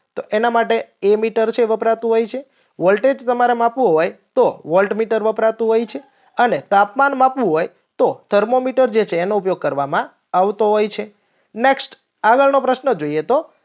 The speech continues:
સામાન્ય રીતે ભારતમાં ઉપયોગમાં લેવાતા ઇલેક્ટ્રિક ઉપકરણો કેટલી આવૃત્તિ પર ચાલે છે? વિકલ્પ બસો હર્ટ્ઝ,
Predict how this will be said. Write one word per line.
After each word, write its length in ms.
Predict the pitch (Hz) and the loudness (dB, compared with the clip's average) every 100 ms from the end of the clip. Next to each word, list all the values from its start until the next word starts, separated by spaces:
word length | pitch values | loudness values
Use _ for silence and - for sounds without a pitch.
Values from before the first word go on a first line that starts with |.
| _ _ | _ _
સામાન્ય 440 | 226 247 311 294 196 | 2 4 2 2 0
રીતે 420 | 143 185 254 277 _ - | -2 -2 -2 -4 _ -2
ભારતમાં 640 | 156 190 269 269 277 285 - | 2 4 2 0 -2 -2 -4
ઉપયોગમાં 480 | 190 254 240 262 233 | -2 -2 0 0 2
લેવાતા 500 | 160 143 139 196 - - | 2 0 0 0 -2 -4
ઇલેક્ટ્રિક 460 | 214 247 247 277 - | 0 0 -2 -8 -8
ઉપકરણો 680 | 226 226 240 202 139 170 262 _ - | -10 -4 0 2 2 -2 -6 _ -2
કેટલી 320 | 226 240 240 | -2 -2 -4
આવૃત્તિ 460 | 180 196 220 226 233 | 2 2 2 0 -2
પર 200 | 226 214 | -2 0
ચાલે 420 | 196 190 208 214 | 0 2 2 0
છે? 220 | 233 233 _ _ _ _ - | -4 -10 _ _ _ _ -12
વિકલ્પ 460 | 220 311 269 202 202 - | -4 0 2 2 0 -10
બસો 440 | 165 175 175 - 220 | -4 -2 -2 0 2
હર્ટ્ઝ, 240 | 202 214 | 2 0